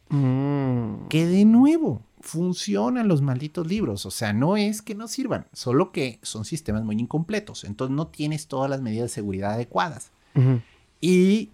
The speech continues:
Speaker 2: te arriesgas fuertemente cuando los llamas porque no están todas las medidas de prevención. Ahora sí. ¿Qué ocurre hoy en día? Pues que hay muchísimos libros que te dicen, "No necesitas el círculo, solo llámalos y van a llegar".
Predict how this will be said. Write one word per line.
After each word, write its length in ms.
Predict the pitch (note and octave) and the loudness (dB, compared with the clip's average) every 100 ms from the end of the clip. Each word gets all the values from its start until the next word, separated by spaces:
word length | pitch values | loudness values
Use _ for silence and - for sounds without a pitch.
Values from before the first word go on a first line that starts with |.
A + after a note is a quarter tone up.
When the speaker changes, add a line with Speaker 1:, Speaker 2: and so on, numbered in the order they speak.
| - | -12
Speaker 2:
te 100 | - | -6
arriesgas 680 | A2+ A2+ A#2 A#2 A#2+ D3 D3 | -4 -2 -4 -2 0 0 0
fuertemente 880 | A#2 G#2+ G2+ C#3 D3 D3 A2 A#2 B2 | -4 -4 -2 0 2 2 0 -2 -4
cuando 360 | A2+ G2 F#2+ | -4 -4 -4
los 200 | G2+ A#2+ | -4 -4
llamas 380 | C#3+ C3+ A#2+ C#3+ | 0 0 -2 -6
porque 460 | - G#2+ A2 A2 A2 | -8 -6 -4 -2 0
no 320 | A2 A#2+ B2+ | 0 2 0
están 560 | D#3 - - G#2+ A2 A#2 | -2 -6 -6 -4 -4 -4
todas 240 | G#2+ F#2 G#2+ | -6 -4 -4
las 100 | A2 | -4
medidas 320 | G2+ F2+ F#2 | -6 -6 -10
de 60 | G2+ | -6
prevención. 520 | G#2+ C#3 D3 A#3 - _ _ _ _ _ _ _ - | -4 -2 -2 -6 -10 _ _ _ _ _ _ _ -4
Ahora 260 | C3+ A#2 | 0 0
sí. 140 | - - _ _ _ - _ _ - _ _ _ _ - | -2 -16 _ _ _ -20 _ _ -20 _ _ _ _ -2
¿Qué 80 | C#3+ | -2
ocurre 420 | C3+ D#3 D3 D#3 | 0 0 2 0
hoy 160 | D#3+ | 0
en 100 | F#3+ | 0
día? 320 | G#3+ C4 C#4 D4+ | 0 0 -2 -6
Pues 220 | - - | -12 -12
que 140 | - G2 | -16 -10
hay 100 | G2 | -2
muchísimos 600 | A2+ A2 A#2+ G#2 C3+ D#3 | 0 0 -6 -4 -2 0
libros 380 | G3+ G#3+ F#3 G3 | 0 0 -2 -4
que 80 | B2+ | -4
te 100 | B2 | -4
dicen, 220 | C#3 E3 | -2 -2
"No 100 | C#4 | -2
necesitas 580 | E4+ C#4+ C4 C4+ E4 C4+ | -2 -6 -6 -6 -6 -4
el 120 | B3 | -6
círculo, 480 | B3+ F#4 D#4 C4+ F#3 | -6 -4 -2 0 -2
solo 240 | G#3 B3 | -4 -4
llámalos 600 | C4 C4 D4+ D#4+ B3 - | -4 -6 -4 -4 -4 -4
y 60 | G3+ | -4
van 160 | G#3+ | -4
a 80 | A3+ | -4
llegar". 440 | A#3 B3 D4 D#4+ | -6 -6 -6 -8